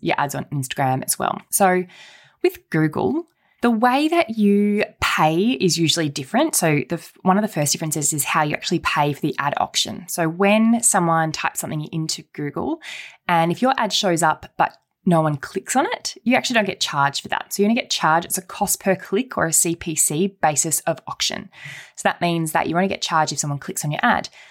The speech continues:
So that's one difference. Whereas usually on Facebook, you'll be getting charged on a C P M method, which is a cost per impression. So even if someone doesn't click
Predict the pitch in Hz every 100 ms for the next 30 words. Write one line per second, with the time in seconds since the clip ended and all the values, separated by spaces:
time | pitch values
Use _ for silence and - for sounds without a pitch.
0 | - - 180 156 156 156 - _ _ _
1 | _ _ _ _ - 160 - - 151 151
2 | 147 - 151 254 285 233 190 175 170 -
3 | _ - 220 247 233 196 160 156 160 151
4 | - 156 170 160 - 156 156 - 147 147
5 | - 151 143 - 156 - 147 170 208 320
6 | 339 - - 160 - - 147 - 143 139
7 | - - - - - - - - - 156
8 | - 180 196 196 - 160 156 170 - 302